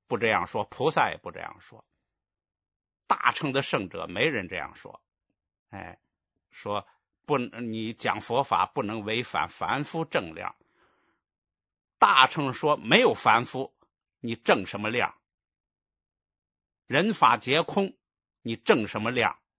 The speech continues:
还拿着凡夫正量来反-，来否定佛说。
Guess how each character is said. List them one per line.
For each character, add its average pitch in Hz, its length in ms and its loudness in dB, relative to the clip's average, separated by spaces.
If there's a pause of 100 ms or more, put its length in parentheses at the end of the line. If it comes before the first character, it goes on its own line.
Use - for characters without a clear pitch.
(420)
还 127 260 2
拿 139 300 2
着 151 120 0
凡 147 400 2
夫 285 220 -4
正 117 320 4
量 98 180 -2
来 95 140 -6
反-， - 280 -6 (220)
来 107 160 0
否 104 240 -6
定 104 220 -10
佛 92 200 -10
说。 - 300 -10